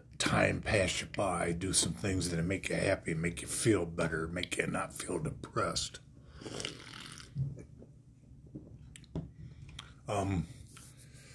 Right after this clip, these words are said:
check out some of my other shows. I just recently threw up a, a television tournament, March Madness style. All the, I got sixty-eight of the classic T V shows, threw 'em together in a tournament bracket, and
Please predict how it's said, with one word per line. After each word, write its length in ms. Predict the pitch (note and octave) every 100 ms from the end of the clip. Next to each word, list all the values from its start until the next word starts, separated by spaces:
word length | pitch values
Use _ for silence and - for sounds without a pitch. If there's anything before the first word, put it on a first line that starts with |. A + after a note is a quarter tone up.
| - - - - -
check 180 | D3+ C#3+
out 100 | C#3+
some 160 | - C3
of 80 |
my 180 | C3 C3+
other 200 | D3 B2+
shows. 560 | G#2 - C3 C#3+ D#3+ C#3+
I 80 | B2+
just 260 | B2 G#2+
recently 540 | C3 C#3+ - B2+ A2+ A#2
threw 460 | - B2 B2 A#2+
up 160 | A2+ -
a, 60 | F#2+
a 560 | F#2 F#2 F#2 E2+ D#2+ - - - - - - -
television 560 | D3 D3+ C3+ B2+ A#2+ F2
tournament, 480 | B2+ D3+ A2+ F#2 - - -
March 360 | C#3+ B2 -
Madness 380 | A#2 B2 G2 E2
style. 580 | - - - F#2 - - - - - - - -
All 260 | - F2+ F2
the, 320 | E2+ D#2+ D#2 - B2
I 40 | F2
got 180 | F2 E2+
sixty-eight 720 | - C3 - A#2+ A2+ A2 - -
of 160 | F#2+
the 240 | F2+ F2 E2
classic 480 | - C3 G#2+ - -
T 160 | C#3
V 180 | B2 A#2
shows, 480 | G2+ G#2 G2 G#2+ -
threw 220 | - G#2
'em 100 | G2+
together 360 | F#2+ G#2 G2+ F#2+
in 80 | E2+
a 80 |
tournament 520 | D#2+ - A2+ F#2+ E2+ E2+
bracket, 460 | F#2 F#2 B2+ D3
and 260 | G2+ E2+